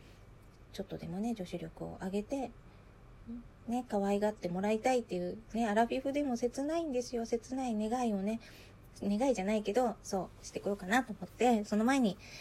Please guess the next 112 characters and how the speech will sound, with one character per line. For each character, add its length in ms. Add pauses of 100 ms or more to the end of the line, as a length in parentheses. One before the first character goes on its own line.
(140)
あ 120
の 320
ー、 20
録 200
音 100
し 40
て 260
皆 160
さ 120
ん 60
に 200
エ 60
タ 120
ー 40
ナ 120
ル 80
ズ 100
を 140 (240)
ご 60
紹 140
介 140
し 60
た 80
い 60
と 60
思 100
い 40
ま 100
し 40
た。 160 (380)
あ 140
の 340
ー、 20
土 100
日 220
ね、 200 (100)
暇 200
だ 80
っ 60
た 120
ら、 140 (460)
暇 260
だ 80
っ 80
た 120
ら 120
と 100
か 100
強 220
気 120
に 80
言 60
っ 20
ち 120
ゃ 40
う 40
け 100
ど、 140
デ 80
ィ 40
ズ 80
ニ 160
ー 40
プ 80
ラ 100
ス 380 (120)
入 140
っ 20
て 140
る 220 (200)
方 200
が 80
い 60
た 120
ら 60
今、 220 (420)
ね、 160
こ 100
の 100
前 160
や 80
っ 20
た 120
ば 80
っ 60
か 100
り 80
だ 100
か 120
ら、 220 (280)
ぜ 80
ひ 100
ぜ 100
ひ 80
見 100
て 80
み 100
て 80
く 80
だ 100
さ 140
い。 80
マ 140
ー 40
ベ 100
ル 60
フ 80
ァ 40
ン 60
の 60
人 200
も、 260